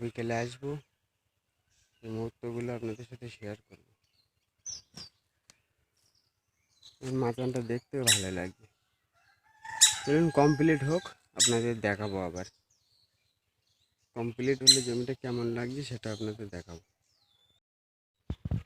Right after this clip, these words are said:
বিকেলবেলা আবার আসলাম, এইগুলো কমপ্লিট করতে পারিনি, প্রচণ্ড রোদ পড়ছিল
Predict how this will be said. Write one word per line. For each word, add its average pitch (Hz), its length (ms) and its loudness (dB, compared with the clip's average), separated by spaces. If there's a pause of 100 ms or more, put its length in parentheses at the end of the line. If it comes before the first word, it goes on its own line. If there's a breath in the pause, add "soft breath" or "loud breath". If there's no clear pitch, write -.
(240)
বিকেলবেলা 156 520 4 (140)
আবার 156 200 8 (120)
আসলাম, 170 380 8 (420)
এইগুলো 135 340 4 (1400)
কমপ্লিট 139 540 4
করতে 135 320 2
পারিনি, 135 320 -4 (120)
প্রচণ্ড 123 340 0 (140)
রোদ 113 140 2 (100)
পড়ছিল 135 360 -2